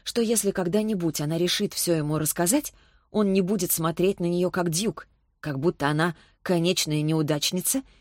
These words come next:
и из семьи ей уже ничего не светит. Последнее время она стала думать,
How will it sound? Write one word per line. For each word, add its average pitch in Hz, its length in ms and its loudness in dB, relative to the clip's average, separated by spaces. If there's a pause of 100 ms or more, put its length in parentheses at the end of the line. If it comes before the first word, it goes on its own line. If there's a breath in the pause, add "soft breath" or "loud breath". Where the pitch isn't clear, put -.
(140 soft breath)
и 175 160 4
из 160 100 6
семьи 165 360 2
ей 170 260 4
уже 165 380 2 (140)
ничего 165 360 2
не 147 120 -2
светит. 143 480 -4 (1040)
Последнее 226 480 2
время 214 260 4
она 175 180 2
стала 175 400 4
думать, 208 540 2